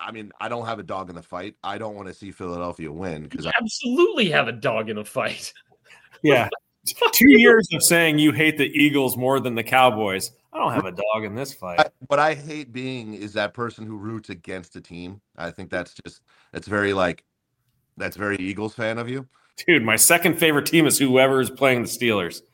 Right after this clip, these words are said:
Speaker 1: Right, right. And that's
Speaker 3: <laughs>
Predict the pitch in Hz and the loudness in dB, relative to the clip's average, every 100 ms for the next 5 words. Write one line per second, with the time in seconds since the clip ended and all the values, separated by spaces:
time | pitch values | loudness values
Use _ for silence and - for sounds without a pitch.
0 | _ 160 165 120 78 - - 123 107 87 | _ -2 2 2 -2 -16 -14 -8 -6 -8
1 | 87 107 107 - - _ _ _ _ _ | -12 -8 -8 -8 -16 _ _ _ _ _
2 | _ _ _ _ _ _ _ _ _ _ | _ _ _ _ _ _ _ _ _ _
3 | _ _ _ _ _ _ _ 151 147 190 | _ _ _ _ _ _ _ -4 -2 -4
4 | - 220 - 131 - - - 139 - - | 0 -2 0 -2 -2 -6 -4 -8 -4 -6
5 | - - - - | -6 -10 -8 -10